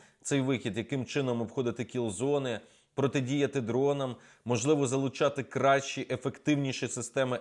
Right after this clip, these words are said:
радіоелектронної боротьби. Хоча і ворог наш зараз, Росія, багато працює над цим, і ми маємо для того, щоб мати цей прорив. Тобто зброя, вона важлива.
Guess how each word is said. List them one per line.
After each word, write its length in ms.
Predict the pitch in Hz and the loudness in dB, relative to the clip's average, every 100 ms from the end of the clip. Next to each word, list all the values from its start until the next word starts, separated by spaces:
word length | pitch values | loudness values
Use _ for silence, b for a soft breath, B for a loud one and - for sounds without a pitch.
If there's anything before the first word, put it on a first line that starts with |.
| - | -4
радіоелектронної 1200 | 110 117 135 123 123 - 120 117 - 123 113 113 110 | 0 2 2 2 0 0 -2 -2 -2 0 0 -2 -2
боротьби. 580 | 110 110 104 101 113 - B B - | 0 0 -2 -2 -2 -4 B B -8
Хоча 280 | 123 - 127 | -6 2 2
і 120 | 117 | 2
ворог 440 | 110 143 160 123 123 | 0 2 4 2 0
наш 360 | 120 113 - | -4 -4 -6
зараз, 320 | 107 117 110 113 | 0 0 0 -4
Росія, 480 | 113 - 127 113 - B B - | -6 -4 -2 -2 -2 B B 0
багато 400 | 117 127 123 127 | 4 4 2 -2
працює 460 | 117 110 127 120 | -4 -4 -2 -2
над 220 | 110 107 | -2 -4
цим, 220 | - 117 107 | -4 -4 -4
і 100 | 131 | -2
ми 200 | 139 160 | 0 2
маємо 480 | 135 113 98 90 90 | 2 0 0 -2 -6
для 160 | 92 101 | -6 -4
того, 280 | 127 123 | -4 -4
щоб 420 | 113 - 113 117 113 B B B | -4 -4 2 2 0 B B B
мати 380 | 113 139 131 117 | -2 2 2 0
цей 200 | - 107 | -4 -6
прорив. 400 | - 110 107 87 - | -4 -4 -2 -4 -6
Тобто 240 | 90 110 | -8 -8
зброя, 380 | 92 117 143 127 | -4 0 2 2
вона 300 | 113 120 117 | 0 0 -2
важлива. 680 | 95 110 104 131 110 73 | -2 -4 -2 -2 -2 -4